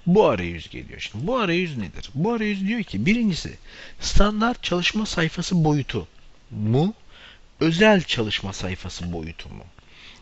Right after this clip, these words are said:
Bu ikisi arasındaki fark şuradaki standartlığı kullanıp kullanamamanız. Yani ilk önce iki seçeneğimiz var.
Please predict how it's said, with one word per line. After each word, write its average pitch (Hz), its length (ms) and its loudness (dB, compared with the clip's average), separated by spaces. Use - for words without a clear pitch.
Bu 135 320 0
ikisi - 360 0
arasındaki 151 560 0
fark - 520 -4
şuradaki 175 680 -4
standartlığı 160 720 -2
kullanıp 160 460 -2
kullanamamanız. 143 960 -2
Yani 123 300 0
ilk 160 200 -2
önce 165 220 -2
iki - 200 -6
seçeneğimiz 98 680 -4
var. 76 180 -8